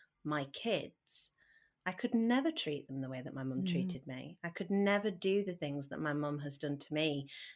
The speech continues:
Speaker 1: throughout the thirty years that I had contact with her. That should be the one person that's always in your corner.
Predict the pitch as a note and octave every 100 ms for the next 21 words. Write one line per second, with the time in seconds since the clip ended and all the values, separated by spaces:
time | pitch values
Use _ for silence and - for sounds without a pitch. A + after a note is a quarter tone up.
0 | _ - E3 D3 D#3+ F3 - D#3 D3 C#3+
1 | - D3 C#3 - C#3+ C#3+ C#3+ C#3+ C#3+ -
2 | - - C#3+ D3+ - - F#3+ G3 - -
3 | - B2+ - - - - - - _ -
4 | G#3 - A3 A3+ G3+ F#3 G3 F#3 F3 F3+
5 | F3+ E3+ D#3 E3 D#3+ D#3+ D#3 D#3 D3 C#3+
6 | - A3+ G#3+ D3+ -